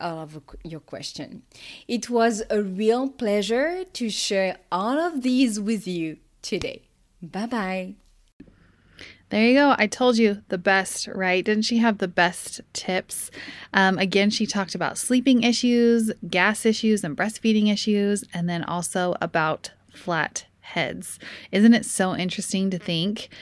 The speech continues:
Speaker 2: that some of the first things that we <laughs> think about in our culture especially is sleep training, right? We gotta sleep train, we gotta sleep train. But what if something actually isn't functioning right in the body?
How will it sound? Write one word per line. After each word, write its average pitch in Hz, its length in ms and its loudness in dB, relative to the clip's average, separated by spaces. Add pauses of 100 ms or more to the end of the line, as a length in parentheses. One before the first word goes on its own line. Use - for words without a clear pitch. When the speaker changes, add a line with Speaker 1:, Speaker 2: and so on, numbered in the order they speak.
(240)
Speaker 2:
that 170 420 4
some 196 220 -2
of 196 60 2
the 190 100 0
first 180 360 -2
things 180 260 -2
that 160 180 -4
we 208 180 8
<laughs> 247 80 8
think 240 140 12
about 196 380 8
in 196 80 -2
our 180 120 -2
culture 202 320 2
especially 180 720 0
is 175 280 4
sleep - 320 2
training, - 460 -6 (180)
right? 165 380 0 (400)
We 165 120 -4
gotta 202 200 4
sleep 208 240 2
train, 151 260 -4
we 160 100 -4
gotta 190 240 2
sleep 170 280 -4
train. 151 280 -6
But 160 220 0
what 196 380 2
if 196 560 4
something 196 800 0 (400)
actually 269 540 0
isn't 240 440 2 (200)
functioning 240 720 4
right 196 300 2
in 220 140 6
the 226 80 8
body? 226 580 0